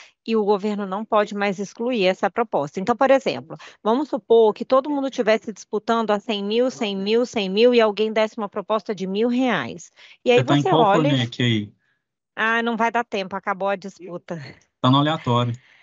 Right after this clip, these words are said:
Speaker 1: Eu tô no Fornec três.
Speaker 2: Provavelmente você deve ser a proposta três, né?
Speaker 1: Eu sou, não sei, eu sou a treze zero quatro, zero alguma coisa.
Speaker 2: Treze quatro zero trinta?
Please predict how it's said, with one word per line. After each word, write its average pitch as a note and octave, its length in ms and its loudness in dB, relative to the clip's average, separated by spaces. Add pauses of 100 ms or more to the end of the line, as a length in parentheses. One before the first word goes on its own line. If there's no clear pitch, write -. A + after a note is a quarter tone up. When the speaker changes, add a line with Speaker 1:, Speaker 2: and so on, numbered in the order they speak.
(200)
Speaker 1:
Eu F#3 140 -2
tô G#3 240 -4
no G#3 80 -4
Fornec G3 480 -2
três. E3+ 720 -4 (1120)
Speaker 2:
Provavelmente B2+ 640 2
você C3 280 -4
deve B2 220 0
ser B2 100 -2
a A#2+ 40 0
proposta A#2+ 500 -4
três, G#2 600 -4 (160)
né? A#2 160 0
Speaker 1:
Eu G3 80 2
sou, G#3 720 0
não A3 200 0
sei, F#3+ 480 2
eu F#3 60 0
sou - 140 0
a G3+ 60 4
treze A#3+ 460 4
zero G#3+ 240 0
quatro, G3 560 -4
zero F#3 200 -2
alguma F#3+ 280 -8
coisa. F3 640 -8 (380)
Speaker 2:
Treze C3 260 2
quatro B2 320 0
zero A2+ 260 -2
trinta? C3 520 -2